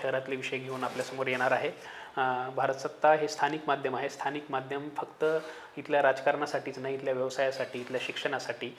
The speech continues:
आणि एकू-, एकूणच शहराच्या डेव्हलपमेंटसाठी स्थानिक माध्यमं अतिशय महत्त्वाची असतात. मेनस्ट्रीम माध्यमं जी आहेत, त्यांच्या काही मर्यादा असतात. ते इथल्या,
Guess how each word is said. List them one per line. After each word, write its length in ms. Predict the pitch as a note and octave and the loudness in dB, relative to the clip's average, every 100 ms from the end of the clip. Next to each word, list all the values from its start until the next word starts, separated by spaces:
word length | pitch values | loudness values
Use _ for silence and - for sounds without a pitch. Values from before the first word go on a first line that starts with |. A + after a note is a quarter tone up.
| - - - | -14 -16 -6
आणि 140 | - F#3+ | 0 0
एकू-, 320 | F#3 F3 F#3 | 0 0 2
एकूणच 360 | E3+ G3+ G3+ G3+ | 4 4 4 6
शहराच्या 380 | D#3+ D#3 D#3+ | 6 8 6
डेव्हलपमेंटसाठी 720 | E3 C#3+ C#3+ C#3+ C#3 - C3 D#3+ | 6 6 4 0 -4 -4 -4 -6
स्थानिक 340 | - C#3+ D3 D3 | -4 -4 -4 -4
माध्यमं 420 | C3 C3 C3+ C#3+ | -4 -2 -4 -4
अतिशय 380 | - - D#3+ E3 | -6 -6 4 4
महत्त्वाची 480 | C#3 C#3 D3 C#3 B2+ | 4 0 0 2 2
असतात. 280 | - B2 A#2+ - - - | 2 -2 -2 -6 -20 -12
मेनस्ट्रीम 440 | C3+ C3+ C3+ - C#3 | -6 -6 -6 -6 -4
माध्यमं 380 | B2+ C3 C3+ C3 | -4 -4 -4 0
जी 100 | C3 | 0
आहेत, 220 | A#2+ B2 - - - | 0 -4 -8 -6 -2
त्यांच्या 280 | B2+ C3+ | 0 2
काही 160 | C3+ C3 | 0 2
मर्यादा 320 | C3 C3+ C#3 | 4 4 4
असतात. 280 | A#2+ - B2 - - - - | 2 -2 -8 -8 -20 -6 0
ते 100 | D#3 | 0
इथल्या, 420 | D#3 D#3 D#3 | 0 0 4